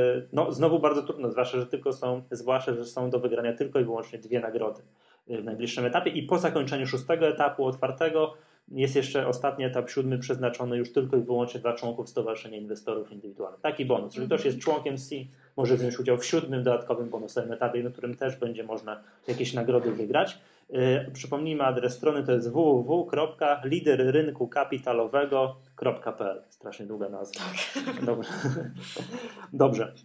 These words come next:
Speaker 1: Mm, jeżeli chodzi o bieżącą działalność stowarzyszenia, to na dzi-, na, na dzisiaj wszystko.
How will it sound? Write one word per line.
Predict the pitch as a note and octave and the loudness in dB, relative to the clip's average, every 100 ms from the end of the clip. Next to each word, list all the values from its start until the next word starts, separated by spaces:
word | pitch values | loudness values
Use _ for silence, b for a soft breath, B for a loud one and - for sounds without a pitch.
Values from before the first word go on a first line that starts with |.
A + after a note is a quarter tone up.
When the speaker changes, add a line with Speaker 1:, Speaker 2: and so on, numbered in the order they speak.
| - | -8
Speaker 1:
Mm, | C#3+ C3+ C3+ C3+ C3 - | -2 0 0 -2 -4 -4
jeżeli | B2+ D#3+ | -2 0
chodzi | F3 E3+ E3 | 2 2 2
o | D3 C#3 C#3+ C#3 | 4 4 4 4
bieżącą | C#3 D3+ F3 C#3+ | 4 4 2 2
działalność | C3 C3 C3 B2 | 4 4 2 0
stowarzyszenia, | - A#2+ A#2+ A#2+ C3 B2 A#2+ A#2 A#2 - | 0 0 -2 -2 -2 0 0 0 0 0
to | A#2 A#2 | 2 2
na | A#2 A#2 | 2 0
dzi-, | B2 C3 | -4 -6
na, | A#2+ A#2 A#2 - C3+ | -2 -2 -4 -10 -6
na | B2 | -4
dzisiaj | A#2 D3 - A2+ A2 | -4 -6 -2 -2 -2
wszystko. | - A2 - - C3+ G#3+ - | -4 -6 -6 0 2 2 -2